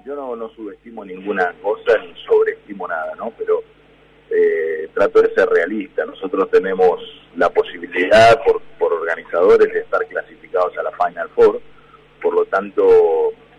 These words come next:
el torneo, el, el cuadrangular inicial en Bahía Blanca también nos sirve,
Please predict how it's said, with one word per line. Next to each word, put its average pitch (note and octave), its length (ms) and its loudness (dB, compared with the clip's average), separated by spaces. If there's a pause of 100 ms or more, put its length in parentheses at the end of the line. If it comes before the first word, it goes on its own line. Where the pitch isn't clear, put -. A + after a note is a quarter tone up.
(140)
el - 120 -10
torneo, F#2 560 -4
el, E2 300 -12
el - 120 -20 (160)
cuadrangular F2 520 0
inicial F#2 380 0
en F2+ 80 4
Bahía F2 220 2
Blanca A2 320 2
también G2 480 -4
nos - 180 -12
sirve, F2+ 320 0